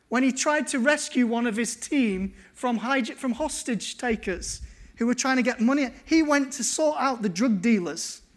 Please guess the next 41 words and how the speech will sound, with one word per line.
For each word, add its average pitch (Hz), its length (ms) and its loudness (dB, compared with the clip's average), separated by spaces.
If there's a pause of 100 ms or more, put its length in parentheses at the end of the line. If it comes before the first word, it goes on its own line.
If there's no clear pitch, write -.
(180)
on 240 140 2
his 226 100 2
own. 247 160 2
Now, 269 240 0 (200)
got - 200 -10
beaten 285 260 2
up 269 160 -2
by 262 200 2
them, 262 160 2
smacked 277 440 -2
on 262 140 2
the 240 80 2
nose. 240 520 0 (1700)
The 208 80 -2
need 240 200 2
is 208 160 -2
the 196 60 -6
call. 226 420 -10 (500)
He's 240 140 0
not 269 160 0
afraid 214 380 -4
to 185 80 -10
die. 226 280 -2
He's 233 200 -2
seen 196 160 -4
lots 214 220 -8
of 214 60 -10 (120)
staff 226 280 -8
shot - 440 -6
dead 208 320 -2 (680)
in 196 140 -2
rough 208 180 -2
parts 226 320 -6
of 202 100 -2
New 190 80 -2
York. 202 200 -4
He's 240 200 2
not 247 140 -6
afraid. - 220 -6
His 214 140 -4
life 254 500 -6